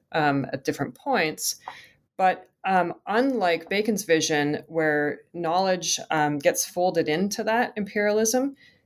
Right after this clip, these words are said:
in the Blazing World, I think one's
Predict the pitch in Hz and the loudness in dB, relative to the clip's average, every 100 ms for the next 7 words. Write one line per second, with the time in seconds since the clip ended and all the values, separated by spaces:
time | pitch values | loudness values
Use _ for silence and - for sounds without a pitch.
0 | _ - 190 180 202 233 240 196 170 165 | _ -2 0 0 2 2 2 0 2 2
1 | 131 156 - 165 123 - - _ _ 190 | 0 -2 -2 -2 -4 -12 -20 _ _ -18
2 | - 185 170 170 160 - - | -6 2 4 4 0 0 -2